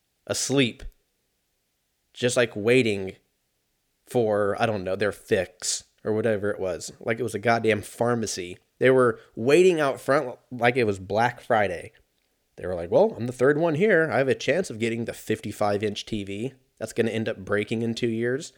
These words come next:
It's gonna be worth it. It's gonna be worth camping out." That's nice. I, uh, like I said, I have a pool. I have a gym here, which is nice. I don't have to fucking,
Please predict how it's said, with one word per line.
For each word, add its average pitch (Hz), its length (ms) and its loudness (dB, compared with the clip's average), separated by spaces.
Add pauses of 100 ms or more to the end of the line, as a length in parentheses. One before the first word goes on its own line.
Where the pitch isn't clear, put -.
(1000)
It's - 80 -20
gonna 98 200 -8
be 135 100 -2
worth 220 340 2
it. - 340 2 (480)
It's - 120 -20
gonna 107 160 -2
be 131 100 -6
worth 175 260 0
camping 120 540 -2
out." 113 340 -2 (3250)
That's 123 280 -2
nice. 160 560 -2 (140)
I, 113 360 0
uh, 104 640 0 (440)
like 113 100 -10
I - 20 -8
said, 113 160 0
I 110 40 0
have 104 100 -8
a 78 60 -10
pool. 180 520 6
I 139 80 -2
have 101 100 -4
a 98 60 -10
gym 127 300 0
here, 196 220 2
which 185 140 0
is 180 120 -2
nice. 202 440 2
I 143 40 2
don't 135 120 0
have 117 140 -6
to 101 200 -2
fucking, 101 600 -4